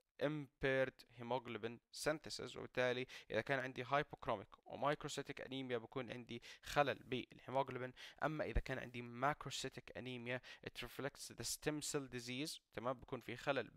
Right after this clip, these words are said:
بالstem cell disease والmaturation. ليش بكون عندي خلل بالstem cell disease والmaturation؟ لأنه أنا لما بدي أكون آر بي سيز الstem cells بتكون كبيرة،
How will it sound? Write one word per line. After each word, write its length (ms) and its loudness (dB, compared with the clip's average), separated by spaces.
بالstem 800 -2
cell 300 0
disease 300 -2
والmaturation. 920 2
ليش 500 0
بكون 200 0
عندي 180 -2
خلل 280 0
بالstem 280 -6
cell 360 -6
disease 260 -4
والmaturation؟ 640 0
لأنه 280 2
أنا 280 6
لما 260 4
بدي 400 -2
أكون 440 6
آر 140 10
بي 160 -2
سيز 280 -4
الstem 320 2
cells 220 2
بتكون 340 -2
كبيرة، 440 0